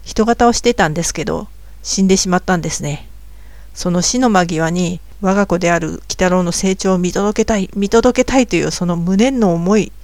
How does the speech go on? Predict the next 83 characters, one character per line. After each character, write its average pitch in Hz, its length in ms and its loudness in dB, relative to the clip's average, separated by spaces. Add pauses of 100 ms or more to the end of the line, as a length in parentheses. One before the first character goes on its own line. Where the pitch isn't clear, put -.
(400)
そ - 160 -10
の 175 120 2
強 220 320 2
い 254 60 0
願 170 280 2
い 175 40 -2
で 175 100 -2
あ 170 100 0
の 190 100 2
姿 214 360 0
に 156 80 -6
生 180 140 -4
ま 175 120 0
れ 180 100 2
変 175 100 0
わ 180 60 2
っ - 40 -4
た - 100 -4
わ - 80 -4
け 165 100 -6
で 151 120 -4
す - 120 -8
ね。 175 260 0 (680)
ま 196 140 2
あ、 190 60 2
そ - 120 -2
れ 226 140 4
と 240 160 2
同 247 160 0
じ 247 140 -4
で、 240 280 4 (400)
あ 185 80 0
の 196 100 2
ハ 226 180 4
ン 262 40 -2
ド 262 120 2
君 180 160 -2
も 165 120 -2
執 196 240 -4
事 202 140 -4
と 208 80 4
し - 100 -4
て、 196 200 0 (440)
こ - 140 0
の 202 140 2
手 220 120 6
で 190 80 6
お 165 100 4
世 226 160 4
話 233 100 6
を 226 60 6
し 214 80 2
た 214 140 4
い、 - 120 0
お 214 100 4
世 285 180 2
話 269 60 4
を 240 60 2
し - 100 0
た 262 120 4
い 269 60 2
と 208 80 2
思 180 160 0
っ - 20 -8
て 196 140 0
死 190 160 -2
ん 190 60 0
だ 196 100 2
か 196 120 0
ら、 175 200 0 (480)
手 220 120 2
だ 214 120 6
け 180 100 0
の 170 120 0
姿 196 360 2
に 175 100 0
生 170 80 0
ま 175 120 2
れ 202 140 2
変 208 80 4
わ 214 80 6
っ 220 100 -2
た 160 200 -2